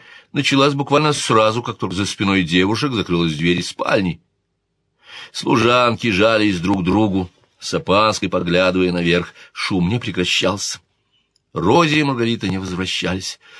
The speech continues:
«Хоть бы нос высунули, сказали, жив старик или помер», прокряхтел садовник. Но тут на него зашикали. Теперь, похоже, в спальне ломали каменный пол.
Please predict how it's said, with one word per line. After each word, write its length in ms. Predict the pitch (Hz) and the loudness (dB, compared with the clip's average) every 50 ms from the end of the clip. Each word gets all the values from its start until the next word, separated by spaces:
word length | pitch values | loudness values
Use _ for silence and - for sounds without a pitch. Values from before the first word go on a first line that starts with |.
| - - _ _ | -20 -20 _ _
«Хоть 220 | - - - - | -8 -6 -6 -2
бы 160 | - 110 113 | 2 2 4
нос 320 | 110 120 120 113 113 - - | 6 6 4 4 2 2 2
высунули, 640 | 113 120 120 - 120 117 117 117 120 120 98 - - _ _ _ - - _ | 2 2 2 2 0 0 2 4 4 2 2 0 -4 _ _ _ -20 -20 _
сказали, 500 | - - - 92 104 117 117 117 120 110 | -14 -4 -2 2 2 4 4 4 4 4
жив 280 | 95 87 113 120 110 - | 4 2 2 2 0 0
старик 300 | - 143 120 117 98 - | 0 2 2 2 2 2
или 220 | 113 117 117 107 | 2 2 2 2
помер», 480 | - - 113 123 131 131 127 110 - - _ _ _ _ | 2 4 4 4 4 4 2 0 0 -4 _ _ _ _
прокряхтел 520 | - 92 90 - 98 90 - - 107 98 92 | -10 -10 -6 -6 -6 -6 -4 -2 0 0 0
садовник. 520 | - - 87 98 95 87 90 90 - - _ _ _ _ _ _ _ _ _ _ _ _ _ _ _ _ _ - | 0 -2 0 2 2 2 0 -2 -6 -10 _ _ _ _ _ _ _ _ _ _ _ _ _ _ _ _ _ -10
Но 160 | 85 80 80 | -8 -6 -4
тут 200 | - 92 87 - | -4 -4 -4 -2
на 80 | 92 90 | -2 0
него 220 | 90 92 95 95 | 0 0 0 0
зашикали. 600 | 92 104 95 - - 107 90 - 90 90 85 - _ _ _ - - - _ _ | 0 0 0 -2 -2 -4 -4 -2 -2 -2 -2 -4 _ _ _ -20 -20 -20 _ _
Теперь, 180 | - - 80 | -10 -8 -6
похоже, 360 | 87 87 - 98 95 92 95 | -6 -6 -4 -2 -2 0 0
в 60 | 90 - | -2 -2
спальне 640 | - - - - 110 107 107 110 113 113 113 117 | -4 -6 -2 0 2 4 4 4 2 2 2 2
ломали 300 | 113 113 113 117 113 113 | 0 0 0 0 -2 -4
каменный 460 | 113 - - 117 117 113 113 117 113 113 | -4 -4 -4 -4 -2 -2 -2 -2 -4 -4
пол. 420 | - - 104 104 98 95 85 - | -4 -2 0 2 2 2 0 -2